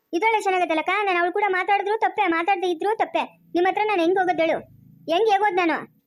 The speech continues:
ಆ, ಇವಾಗ ಅವ್ಳ ಸುದ್ದಿ ನನ್ ಕ್ಯಾಕೆ? ಸುಮ್ಮನೆ ಮಾತಾಡಿದ್ರೆ ಇಲ್ದಿದ್ ರಾಮಾಯಣ. ಅವಳು ಮಾತಾಡ್ಸೋದ್ ಬೇಡ, ನಾನು ಮಾತಾಡೋದ್ ಬೇಡ. ಅವ್ಳ ಪಾಡಕ್ ಅವಳಿರ್ಲಿ, ನನ್ ಪಾಡಕ್ ನಾನಿರ್ತೀನಿ.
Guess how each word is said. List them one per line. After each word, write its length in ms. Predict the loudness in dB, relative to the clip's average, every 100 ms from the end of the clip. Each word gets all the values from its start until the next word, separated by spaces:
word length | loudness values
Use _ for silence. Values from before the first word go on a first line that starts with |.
| _ -4
ಆ, 80 | -4 -4 -10 _ _
ಇವಾಗ 120 | -2 0
ಅವ್ಳ 80 | 0
ಸುದ್ದಿ 160 | 0 0
ನನ್ 140 | 0 0
ಕ್ಯಾಕೆ? 220 | 0 0 -2 -8 -18 -4
ಸುಮ್ಮನೆ 320 | -2 0 0 0
ಮಾತಾಡಿದ್ರೆ 380 | 0 0 0 0
ಇಲ್ದಿದ್ 220 | 0 -2 -2
ರಾಮಾಯಣ. 280 | -2 -2 -4 -6 _ _ -2
ಅವಳು 160 | 0 2
ಮಾತಾಡ್ಸೋದ್ 340 | 0 -2 -2 0
ಬೇಡ, 80 | 0 0
ನಾನು 120 | 0 0
ಮಾತಾಡೋದ್ 280 | 0 -4 -2
ಬೇಡ. 80 | -2
ಅವ್ಳ 100 | 0 0
ಪಾಡಕ್ 200 | -2 0
ಅವಳಿರ್ಲಿ, 260 | 0 0 -2
ನನ್ 120 | -2 -2
ಪಾಡಕ್ 180 | -2 -2
ನಾನಿರ್ತೀನಿ. 380 | -4 -6 -8